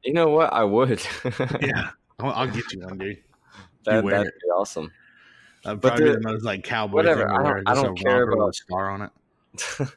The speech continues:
Speaker 1: <laughs> I don't care about buying a fake jersey. Like, it's still real in my heart.
Speaker 2: Yeah, I don't care either. I don't care if you buy one. Uh, that's why I want some fake Gucci. Like, who cares? Like, who's gonna
Speaker 1: That's
Speaker 2: question
Speaker 1: what I'm
Speaker 2: me?
Speaker 1: saying. I'll, I'll wear some fake Yeezys. I don't give a fuck.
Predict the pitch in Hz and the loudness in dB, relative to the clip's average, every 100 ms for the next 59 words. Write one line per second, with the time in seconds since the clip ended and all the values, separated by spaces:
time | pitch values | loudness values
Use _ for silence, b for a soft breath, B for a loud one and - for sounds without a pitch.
0 | _ _ _ - 120 127 - 131 113 104 | _ _ _ -2 0 0 0 2 2 0
1 | - 92 90 92 90 90 - _ _ _ | 0 -2 -2 -2 -4 -8 -12 _ _ _
2 | - - 92 82 - 80 71 - 80 _ | -16 -4 -4 -2 -6 -6 -8 -12 -18 _
3 | _ _ - 82 87 - 104 95 92 95 | _ _ -14 -12 -10 -2 0 2 2 2
4 | 92 87 90 90 80 80 - _ _ _ | 2 0 -2 -2 -2 -2 -6 _ _ _
5 | _ _ - 135 110 104 135 - 104 95 | _ _ -6 -4 0 -2 -2 -4 -4 -2
6 | 117 98 92 113 - 92 87 82 87 90 | -2 -4 -6 -8 -8 -10 -10 -10 -8 -8
7 | 90 90 B B B B 98 98 90 85 | -10 -14 B B B B -4 -2 -2 -4
8 | - b b b - 110 135 113 131 117 | -10 b b b -8 -4 -2 -2 -2 -4
9 | 98 90 107 82 110 113 107 92 92 - | -6 -6 -6 -4 -6 -4 -4 -4 -6 -6
10 | 123 110 - 107 107 90 90 110 107 104 | -6 -6 -6 -6 -4 -4 -6 -6 -8 -8
11 | 95 104 98 165 165 135 143 117 90 - | -8 -6 -4 -2 -2 -2 0 0 -4 -4
12 | 117 120 - 131 147 139 - 117 131 131 | -4 -2 0 2 2 2 0 -2 0 0
13 | - 131 139 123 92 104 123 117 92 - | 0 0 0 0 0 0 0 -2 -4 0
14 | 120 | 0